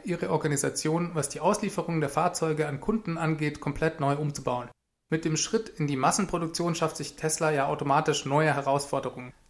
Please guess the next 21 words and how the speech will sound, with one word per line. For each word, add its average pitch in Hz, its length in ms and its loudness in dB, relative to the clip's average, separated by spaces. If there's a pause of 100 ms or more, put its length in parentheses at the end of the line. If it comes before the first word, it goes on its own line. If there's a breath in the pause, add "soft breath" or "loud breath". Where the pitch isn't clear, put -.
(100)
Denn 131 480 -4
mit - 120 -12
der 131 60 -2
Massenproduktion 156 640 2
der 127 80 -2
Fahrzeuge 180 440 4
ist 180 160 -2
es - 60 -6
ja 147 100 -2
nicht 139 180 -2
getan. 190 480 0 (440)
Diese 190 160 0
müssen 165 180 -2
ausgeliefert 180 580 -2
werden 151 480 2
und 151 120 -4
im 143 140 -4
Anschluss 165 320 0
daran 135 420 -4
gelangt 131 400 -2
Tesla 143 460 2